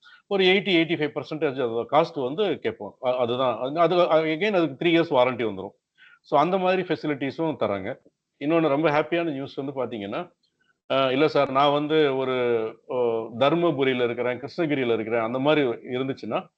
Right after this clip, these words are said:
ஒரு ரிமோட், ஏதாவது ஒரு ரிமோட் பிளேஸ்ல இருக்கீங்க அப்படின்னு சொன்னா, அ, Netlink வந்து ஒரு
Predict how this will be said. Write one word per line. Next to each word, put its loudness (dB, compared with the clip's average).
ஒரு 2
ரிமோட், 0
ஏதாவது 2
ஒரு 0
ரிமோட் 0
பிளேஸ்ல -2
இருக்கீங்க -2
அப்படின்னு -6
சொன்னா, -6
அ, 4
Netlink 0
வந்து -2
ஒரு -4